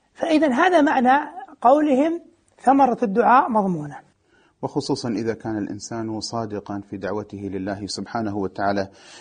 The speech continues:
Speaker 2: يقولون أيضًا إن الدعاء سبب لرفع البلاء ودفعه، كيف يكون ذلك؟
Speaker 1: آه، النبي عليه الصلاة والسلام يقول:
Speaker 2: الصلاة والسلام.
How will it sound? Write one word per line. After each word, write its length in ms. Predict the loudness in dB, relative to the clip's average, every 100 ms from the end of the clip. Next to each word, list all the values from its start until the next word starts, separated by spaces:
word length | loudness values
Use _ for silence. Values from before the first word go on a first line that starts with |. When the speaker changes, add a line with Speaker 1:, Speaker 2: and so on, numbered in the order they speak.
| 0
Speaker 2:
يقولون 460 | 0 2 0 0 0
أيضًا 340 | 0 0 -2
إن 300 | -2 0 2 2 0 -4
الدعاء 540 | -2 0 2 2 0
سبب 440 | -2 0 2 2 0 -16 _ _ _
لرفع 320 | -4 -4 -4
البلاء 520 | -8 -4 -2 -2 -6 -6
ودفعه، 600 | -6 -4 -8 -10 -10 -12 -14 _
كيف 240 | -10 -8
يكون 340 | -10 -8 -12
ذلك؟ 420 | -8 -8 -10 -14 _ _ _ _ _ _ _ _ _ _ _ -8
Speaker 1:
آه، 400 | -6 -2 -2 0
النبي 160 | 0
عليه 120 | 0 -2
الصلاة 220 | -4 -8
والسلام 340 | 0 0 0
يقول: 380 | -4 -2 -2 -2 -6
Speaker 2:
الصلاة 320 | -18 -20 -20 -20
والسلام. 300 | -20 _ -20